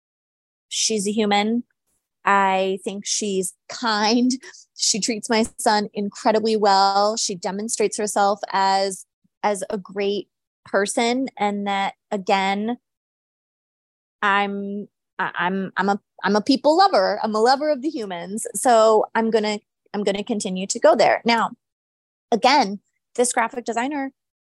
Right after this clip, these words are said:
she has that right. She has that right to say, "I feel that this conflicts with my morals, what I believe in from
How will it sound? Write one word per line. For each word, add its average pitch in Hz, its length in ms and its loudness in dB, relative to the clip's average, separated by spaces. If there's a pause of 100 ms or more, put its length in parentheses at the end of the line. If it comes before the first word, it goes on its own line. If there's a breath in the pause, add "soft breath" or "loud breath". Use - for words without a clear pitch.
she - 320 -4
has 339 300 -8
that 349 200 -2
right. - 340 0
She - 220 -6
has 277 280 -4
that 277 140 -2
right 262 200 -2
to 269 120 -6
say, 233 400 -2 (680)
"I 254 960 -4 (680)
feel 240 200 2
that - 160 -2
this 233 240 -2
conflicts - 880 -2 (200)
with 214 480 4 (560)
my 190 320 2
morals, 220 760 4 (100)
what 208 220 -4
I 202 100 0
believe 208 460 -6
in 247 340 0
from 190 360 -4